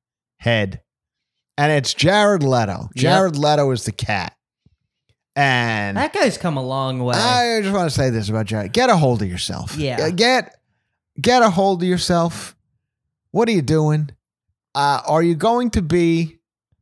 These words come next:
Speaker 1: that guy, are you gonna be this fashionista? You're a handsome guy,
Speaker 2: Mm-hmm.
Speaker 1: and you could be that guy. Remember, he, last year he had his own head. He was, like, holding his own head. That was his thing.
Speaker 2: Yeah.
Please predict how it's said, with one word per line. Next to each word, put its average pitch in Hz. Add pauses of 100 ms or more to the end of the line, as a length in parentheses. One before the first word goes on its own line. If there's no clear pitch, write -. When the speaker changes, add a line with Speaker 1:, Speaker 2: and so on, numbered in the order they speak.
(300)
Speaker 1:
that 165
guy, 226
are 131
you 160
gonna 196
be 196
this 185
fashionista? 170
You're 208
a 202
handsome 196
guy, 117
Speaker 2:
Mm-hmm. 135
Speaker 1:
and 165
you 165
could 190
be 170
that 131
guy. 117
Remember, 202
he, 170
last 151
year 160
he 151
had 131
his 113
own 131
head. 123
He -
was, 117
like, 123
holding 139
his 120
own 127
head. 117
That 117
was 117
his 117
thing. 120
Speaker 2:
Yeah. 120